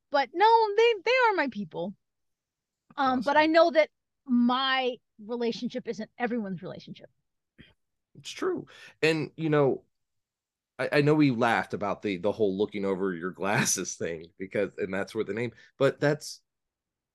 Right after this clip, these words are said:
Speaker 2: that, I can only imagine how hurtful that was, because you're a kid and it doesn't
Speaker 1: Yeah.
Speaker 2: matter what somebody says. It's the fact that they're pointing you out. And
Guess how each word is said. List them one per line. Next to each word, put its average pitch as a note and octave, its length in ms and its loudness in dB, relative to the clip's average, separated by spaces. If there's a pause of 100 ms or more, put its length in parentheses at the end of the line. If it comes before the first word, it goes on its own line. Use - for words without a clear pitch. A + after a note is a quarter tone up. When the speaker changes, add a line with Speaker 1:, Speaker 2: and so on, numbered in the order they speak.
(100)
Speaker 2:
that, C#3 300 2
I C#3 80 0
can D#3 180 -2
only D#3 200 2
imagine A#2+ 600 0 (640)
how A2+ 340 -4
hurtful G#2 580 -2
that G2 200 -2
was, F2+ 540 -4
because D#3+ 240 -2
you're D#3+ 160 2
a C#3+ 40 0
kid - 440 -2 (100)
and A#2 100 -6
it A#2 120 -4
doesn't D3+ 260 4
Speaker 1:
Yeah. A#2+ 60 -2
Speaker 2:
matter A#2 260 2
what G#2+ 240 0
somebody G2+ 320 -8
says. A2 440 0 (320)
It's B2 180 -2
the A2+ 100 -6
fact A#2+ 300 0
that G2+ 160 -4
they're F#2+ 360 0 (600)
pointing A#2 260 -2
you G2 220 -2
out. F#2+ 300 -2 (480)
And A2 380 0